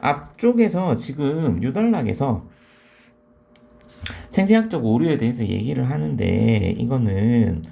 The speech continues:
자, 함께 발생했다고 해서 이것이 관계가 있다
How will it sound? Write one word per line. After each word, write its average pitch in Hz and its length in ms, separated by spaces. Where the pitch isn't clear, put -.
자, 151 420
함께 202 1040
발생했다고 160 1600
해서 180 480
이것이 147 840
관계가 127 800
있다 - 520